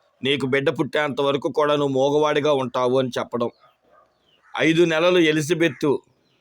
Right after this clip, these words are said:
మరి మరుగై ఉండి, తరువాత ఆరవ నెలలో మరియ తన ఇంటికి వచ్చినప్పుడు, ఆ గర్భంలో ఉన్న బిడ్డ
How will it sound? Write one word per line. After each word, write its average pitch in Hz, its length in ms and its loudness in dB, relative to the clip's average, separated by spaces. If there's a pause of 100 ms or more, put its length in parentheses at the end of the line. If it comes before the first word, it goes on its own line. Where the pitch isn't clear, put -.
(380)
మరి 135 220 2
మరుగై 147 460 2
ఉండి, 156 340 0 (640)
తరువాత 165 440 0
ఆరవ 156 440 2
నెలలో 160 500 0 (180)
మరియ 139 280 0
తన 151 180 -2
ఇంటికి 139 280 -2
వచ్చినప్పుడు, 139 680 -2 (560)
ఆ 120 60 -2
గర్భంలో 143 540 0
ఉన్న 160 120 0
బిడ్డ 143 300 -2